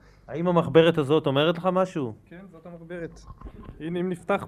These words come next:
Speaker 2: פה, אם הזיכרון שלי לא מטעה, אז צריך להיות פה באיזשהו מקום, אה, הצילום הזה. אותי זה גם מרגש לראות את המחברת הזאת, אם כי לא הדבקתי אותה יפה, אני רואה. עם חודרוב, סליחה. אבל אני זוכר,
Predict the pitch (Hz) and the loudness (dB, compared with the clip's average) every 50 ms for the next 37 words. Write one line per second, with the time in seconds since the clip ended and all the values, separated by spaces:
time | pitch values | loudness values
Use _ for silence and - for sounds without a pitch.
0 | - - 226 226 208 202 202 220 226 - 185 180 180 175 160 165 170 165 165 175 | -4 0 2 4 4 4 4 2 0 -2 -6 -8 -6 -6 -8 -8 -10 -10 -8 -8
1 | 185 175 - 165 165 170 170 160 170 - 156 156 170 180 190 185 180 160 156 - | -8 -10 -8 -8 -6 -4 -4 -6 -6 -8 -8 -8 -6 -6 -6 -8 -8 -10 -12 -14
2 | - 165 - 170 170 165 165 - 160 151 160 165 165 - 170 151 147 - - 160 | -18 -18 -12 -8 -8 -8 -8 -8 -8 -8 -6 -8 -8 -8 -8 -8 -8 -8 -8 -8
3 | 160 160 160 156 156 151 151 151 147 143 143 143 143 143 139 143 147 147 - - | -6 -6 -6 -6 -6 -6 -6 -6 -6 -6 -6 -6 -8 -8 -10 -10 -12 -16 -18 -20
4 | _ _ _ _ _ _ - - 165 151 143 143 147 151 147 143 147 160 175 196 | _ _ _ _ _ _ -16 -12 -10 -8 -6 -6 -6 -6 -6 -6 -6 -6 -6 -4
5 | 226 233 226 - - - - _ _ _ _ _ _ _ _ _ _ _ _ _ | -6 -6 -10 -14 -20 -20 -20 _ _ _ _ _ _ _ _ _ _ _ _ _
6 | - - - 170 156 165 151 156 151 160 165 151 160 156 160 160 165 165 175 160 | -20 -12 -10 -6 -6 -4 -2 -2 -2 -2 -2 -4 -6 -6 -6 -8 -8 -8 -6 -6
7 | 165 165 170 180 170 156 160 151 156 160 160 165 175 160 151 165 180 202 202 - | -6 -4 -2 -4 -4 -4 -4 -4 -4 -4 -4 -4 -6 -6 -4 -4 -4 -4 -4 -4
8 | 170 170 170 170 170 156 165 170 160 160 160 156 156 - 165 - - 143 139 - | -4 -4 -2 -2 -2 0 0 0 0 2 2 0 0 0 -6 -8 -6 -8 -8 -8
9 | - 147 143 151 143 156 160 175 202 240 254 247 - - - - - - - - | -8 -6 -6 -4 -4 -4 -2 -2 -2 -4 -4 -8 -14 -20 -20 -20 -20 -20 -20 -20
10 | - - - - 165 156 127 - 180 170 - 165 170 147 147 - - 147 131 147 | -20 -20 -12 -8 -8 -6 -2 -2 -2 0 0 -2 -2 -4 -4 -8 -12 -10 -8 -6
11 | 143 151 175 214 - - - - - - - - - _ _ - - _ - - | -4 -4 -4 -6 -8 -12 -20 -20 -20 -20 -20 -20 -20 _ _ -20 -20 _ -20 -20
12 | 170 170 170 170 - - - - - - - _ - _ _ - _ _ _ _ | -20 -20 -20 -20 -20 -20 -20 -20 -20 -20 -20 _ -20 _ _ -20 _ _ _ _
13 | _ _ _ _ _ _ _ - 147 160 175 185 180 175 151 165 165 - 202 202 | _ _ _ _ _ _ _ -6 -4 -2 -2 -2 -4 -4 -6 -8 -6 -4 -4 -6